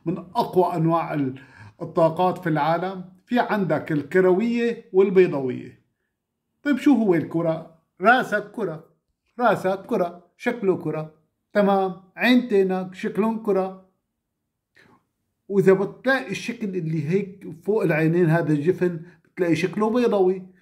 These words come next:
بيضاوي بيضاوي. طيب، شو عم تحكي يا موفق؟ هو طاقة العيون، تمام.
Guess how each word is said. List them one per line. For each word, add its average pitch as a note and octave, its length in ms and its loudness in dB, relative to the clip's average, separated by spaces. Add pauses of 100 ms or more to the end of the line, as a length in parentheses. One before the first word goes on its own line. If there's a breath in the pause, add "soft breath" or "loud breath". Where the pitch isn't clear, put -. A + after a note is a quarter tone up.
(500 soft breath)
بيضاوي A3+ 500 2
بيضاوي. F3+ 680 2 (240)
طيب، D3+ 100 -10
شو - 140 -10
عم A3 80 -6
تحكي E3+ 340 -10
يا E3 80 -2
موفق؟ E3 640 -8 (380 soft breath)
هو A#3+ 260 2
طاقة A#3+ 520 -2
العيون، D#3 520 0 (460)
تمام. G3+ 520 0